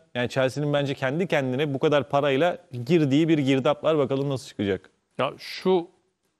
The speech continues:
Speaker 2: transferler yüzer yüzer veriyorsun.
Speaker 1: Ne güzel değil mi?
Speaker 2: Osimhen'le Kvaratskhelia ikilisine iki yüz elli falan versen her türlü alırsın. Napoli verir sana.
Speaker 1: Verir tabii ki. Sezon sonu al.
Speaker 2: Ve sen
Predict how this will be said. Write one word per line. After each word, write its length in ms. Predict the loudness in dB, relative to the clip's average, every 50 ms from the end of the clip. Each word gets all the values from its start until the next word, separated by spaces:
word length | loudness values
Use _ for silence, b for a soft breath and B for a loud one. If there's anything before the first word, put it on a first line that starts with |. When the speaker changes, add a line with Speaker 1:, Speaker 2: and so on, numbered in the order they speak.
| _ _ _ _ _ _ _ _ _ _ _ _ -6
Speaker 2:
transferler 540 | -2 0 0 0 0 -2 -2 -2 0 0
yüzer 480 | -2 -2 -2 -2 -2 0 2 2 2 2
yüzer 360 | 0 0 2 2 2 2 2
veriyorsun. 400 | 0 0 0 0 -2 -2 -4 -8 -6
Speaker 1:
Ne 140 | -4 -2 -2
güzel 300 | 0 0 0 -2 -2 -2
değil 100 | -6 -6
mi? 120 | -8 -10 -12 -16 _ _ _ _ _ _ _ _ _ _ _ _ _ _ _
Speaker 2:
Osimhen'le 540 | -2 -2 -2 0 0 0 0 2 2 0 -2
Kvaratskhelia 640 | -2 0 2 2 2 2 0 0 -2 -2 0 0
ikilisine 560 | 0 -2 -2 -4 -6 -6 -4 -2 -2 -2 -2
iki 260 | -2 -4 -8 -4 -2 -2
yüz 140 | 0 2
elli 200 | 2 0 0 -2
falan 300 | -4 -2 0 0 0 0
versen 280 | 0 0 0 -2 -4 -2
her 180 | -2 -2 -2 -2
türlü 140 | -2 0
alırsın. 340 | 0 0 0 -2 -4 -4 -2
Napoli 280 | -2 0 2 2 2 2
verir 160 | 2 0 0
sana. 200 | -4 -4 -2 2
Speaker 1:
Verir 240 | 2 2 2 2 0
tabii 220 | -2 -2 -2 -4
ki. 80 | -8 -16 _ _ _ _ _
Sezon 360 | _ 0 0 2 2 2 0 -2
sonu 200 | -2 -4 0 0
al. 120 | 0 0 -2 -6 _ _ _ _ _ _ _ _ _ _ -2
Speaker 2:
Ve 100 | -2 -2
sen 400 | 0 2 2 2 2 2 -2